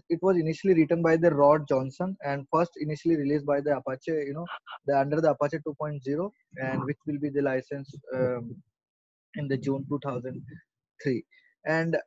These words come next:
till now, the Spring framework is the most popular enterprises application development framework. Till now, till now. And why? Because of the lightweight feature, because of the loose couple feature, because of the, you know, rapid application development feature.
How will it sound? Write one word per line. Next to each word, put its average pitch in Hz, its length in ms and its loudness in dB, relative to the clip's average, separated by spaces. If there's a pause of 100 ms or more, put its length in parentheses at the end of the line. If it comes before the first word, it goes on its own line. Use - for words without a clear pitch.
(180)
till 226 240 4
now, 175 400 4
the 185 160 6
Spring 202 380 -2
framework 165 400 2
is 185 120 0
the 185 120 4
most 160 500 0
popular 175 560 4
enterprises 151 580 -2
application 143 580 -8
development 131 500 -6 (140)
framework. 107 320 -12 (500)
Till 175 180 6
now, 123 240 -6 (140)
till 135 180 -4
now. 117 200 -10 (520)
And 147 160 -6
why? 196 380 4 (100)
Because 170 400 -2
of 190 200 0 (100)
the 170 80 2
lightweight 151 520 0 (100)
feature, 170 360 -2
because 147 360 -4
of 147 160 -4
the 147 80 0
loose 151 340 -2
couple 160 320 -6
feature, 165 340 -2
because 143 380 -6
of 139 240 -6
the, 139 80 -4
you 143 60 -4
know, 156 100 -8
rapid 135 300 -4
application 156 420 -8
development 151 480 -4
feature. 160 340 0